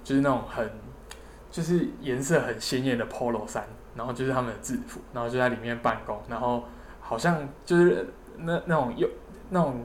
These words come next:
给我的感觉就不是我想象中的新创公司。然后他们在那个面试的职缺的工作叙述里面也讲，讲说他们是一个有活力的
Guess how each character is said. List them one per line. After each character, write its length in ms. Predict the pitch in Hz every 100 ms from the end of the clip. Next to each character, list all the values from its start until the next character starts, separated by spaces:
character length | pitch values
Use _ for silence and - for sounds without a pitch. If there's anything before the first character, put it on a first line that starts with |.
| 113
给 100 | 147
我 120 | 127
的 60 |
感 160 | 123 107
觉 100 | 120
就 100 | 127
不 180 | 131 120
是 340 | 120 139 123 - -
我 140 | 123
想 160 | 120 117
象 160 | 123
中 160 | 120 120
的 80 | 113
新 200 | 123 117
创 220 | 123 110
公 180 | 110 113
司。 200 | - 117 - - - -
然 120 | 120
后 280 | 151 160 147 - -
他 100 | 165
们 160 | 151 139
在 300 | 143 135 123 - -
那 140 | 165 156
个 60 |
面 180 | 143 143
试 260 | 143 139 123
的 120 | 117 104 - - - -
职 180 | 123
缺 180 | 113 139
的 280 | 127 117 107 104 - - - -
工 160 | 143 139
作 160 | 143
叙 180 | 131 131
述 180 | 117 127
里 60 | 113
面 160 | 120
也 80 | 120
讲， 120 | 120 113 113
讲 180 | - 117
说 140 | - 127
他 80 |
们 100 | 156
是 120 | 139 147
一 100 | 139
个 100 | 123
有 180 | 113
活 300 | 110 117 127
力 160 | 139 147
的 240 | 131 110